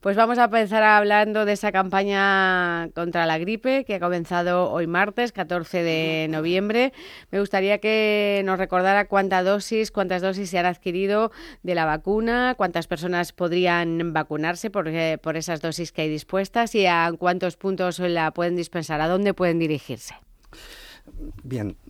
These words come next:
Speaker 2: mm, se han adquirido doscientas veinticinco mil dosis <clears throat> por un importe de cerca de no-, novecientos cincuenta mil euros aproximadamente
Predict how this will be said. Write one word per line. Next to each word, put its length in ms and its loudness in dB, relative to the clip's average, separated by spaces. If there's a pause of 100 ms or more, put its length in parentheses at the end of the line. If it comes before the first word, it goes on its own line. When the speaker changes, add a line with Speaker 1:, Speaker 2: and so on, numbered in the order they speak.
(200)
Speaker 2:
mm, 400 0
se 180 -8
han 80 -2
adquirido 680 -2
doscientas 760 -6
veinticinco 560 -8
mil 240 -4
dosis 480 -6 (1160)
<clears throat> 240 -4
por 140 0
un 120 0
importe 640 -2 (140)
de 680 -2 (160)
cerca 340 -4
de 440 -4
no-, 380 -10
novecientos 840 -8 (1000)
cincuenta 440 -8
mil 240 -4
euros 420 -4 (400)
aproximadamente 960 -6